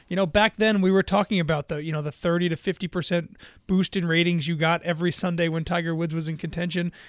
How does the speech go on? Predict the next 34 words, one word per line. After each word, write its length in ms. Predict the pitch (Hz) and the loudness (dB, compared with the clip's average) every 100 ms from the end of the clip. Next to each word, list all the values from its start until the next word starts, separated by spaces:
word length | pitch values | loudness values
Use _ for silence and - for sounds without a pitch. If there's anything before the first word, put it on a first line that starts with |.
| - | -12
That 100 | 202 | -6
certainly 240 | - 254 262 | -2 0 2
seems 300 | - 269 - | 4 4 4
to 80 | 208 | 4
still 260 | - 214 | 6 4
be 120 | 202 | 4
the 100 | 208 | 0
case, 400 | 190 208 214 156 | 0 0 0 -2
right? 200 | 160 185 | -2 -2
There, 220 | 190 180 180 | 0 0 2
there 220 | 185 190 | 4 4
are 40 | |
young 280 | 190 202 220 | 6 4 2
players 500 | 214 208 202 208 - - - - | 2 4 6 4 0 -10 -20 -8
who 80 | - | 0
are 80 | 185 | 0
interesting, 440 | 190 214 - 202 | 0 -2 0 2
who 80 | 180 | 2
are 80 | 170 | 0
certainly 360 | - 202 190 175 | -2 -4 -2 -2
very 280 | 160 180 | 0 0
talented, 640 | 180 - 180 180 185 180 156 - - _ | -2 -4 -2 -2 0 -2 -2 -8 -20 _
um, 380 | 160 151 156 160 | -4 -2 -2 -2
but 160 | 196 175 | -2 0
nobody 560 | 185 208 226 214 214 | 4 6 8 6 6
seems 480 | 190 - 196 190 180 | 2 0 0 0 -2
to 160 | - 185 | -2 0
have 220 | 180 156 | 0 0
been 160 | 175 180 | -4 -2
able 320 | 185 196 196 | 0 0 0
to 180 | 185 190 | 0 -4
fill 260 | - 196 190 | -2 -2 0
the 80 | 175 | -2
void 480 | 165 175 175 170 | -2 0 0 -2